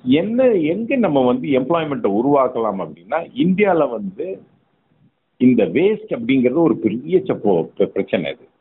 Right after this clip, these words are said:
ஓகே, நிறைய குப்பைகளை போட்டுட்டு இருக்கோம். இந்த குப்பைகளை மறு-, மறுசுழற்சி பண்றதுங்கிறது பெரிய லாபகரமான ஒரு தொழில் இது.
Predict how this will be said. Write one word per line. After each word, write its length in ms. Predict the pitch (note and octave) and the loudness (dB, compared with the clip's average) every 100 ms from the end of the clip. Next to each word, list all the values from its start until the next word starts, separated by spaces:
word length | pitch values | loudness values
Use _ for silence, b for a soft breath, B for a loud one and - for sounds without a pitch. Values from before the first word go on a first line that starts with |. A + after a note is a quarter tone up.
| - | -10
ஓகே, 300 | E2 - C3+ | -8 -2 -2
நிறைய 540 | G2+ G#2+ B2+ D3 F3+ - | 0 -2 -4 -2 -4 0
குப்பைகளை 460 | D3+ F3 F#3+ D#3+ | -2 2 2 2
போட்டுட்டு 160 | A2+ G#2 | 0 -4
இருக்கோம். 460 | F#2 - - - - _ - - - - | -4 -8 -12 -14 -16 _ -16 -16 -14 -6
இந்த 180 | C3 C3+ - | -2 -2 -2
குப்பைகளை 520 | E3 - A#3 G3+ G#3+ | -4 -2 -2 0 -2
மறு-, 540 | D3+ C3 F3+ G3 - | 0 -2 -2 -2 -6
மறுசுழற்சி 680 | - C3 G3+ G3 F#3 E3 - | -2 0 0 0 0 0 -2
பண்றதுங்கிறது 760 | A#2+ C3+ B2 B2+ C3 C3 D3+ F#3+ | -2 0 0 0 0 0 2 0
பெரிய 540 | - B2 C#3+ F3 G#3 | 0 -4 -2 0 0
லாபகரமான 840 | A#2 A#2 E3+ F#3 F3 D#3+ E3+ E3+ | 2 0 0 -2 -4 -4 -6 -2
ஒரு 260 | C3 G#2 - | 0 -2 -2
தொழில் 280 | F#2 G2 F2 | 0 0 0
இது. 260 | C#2 - | -4 -14